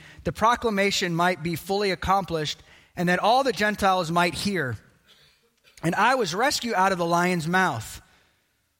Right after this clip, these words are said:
The Lord will rescue me from every evil deed and will bring me safely to his heavenly kingdom. And to be, to him be the glory forever and ever." That was literally, like,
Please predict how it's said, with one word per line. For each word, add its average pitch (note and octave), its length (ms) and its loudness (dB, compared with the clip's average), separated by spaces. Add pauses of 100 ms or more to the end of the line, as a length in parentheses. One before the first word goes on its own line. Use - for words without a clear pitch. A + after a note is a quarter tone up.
(100)
The E3+ 120 -2
Lord A#3 280 0
will G3+ 140 0
rescue G3+ 440 0
me E3 160 0
from D#3+ 240 -4
every G#3+ 400 0
evil G3 340 -2
deed C3+ 460 -4 (960)
and E3 160 0
will F3 80 -2
bring G3+ 320 -2
me F#3+ 120 0
safely F#3+ 520 0
to E3 140 -8
his C3+ 100 -8
heavenly E3 420 -2
kingdom. B2 520 -4 (1300)
And C#3 120 -4
to D#3+ 120 -6
be, C#3+ 180 -6
to D#3+ 300 -4
him E3 360 0
be D3+ 120 -2
the D3 80 -6
glory D#3 340 -4
forever D3 480 -2
and C#3 100 -4
ever." C3+ 300 -4 (100)
That G#3+ 220 -2
was E3 320 -10 (220)
literally, D3 640 -2
like, B2+ 240 -2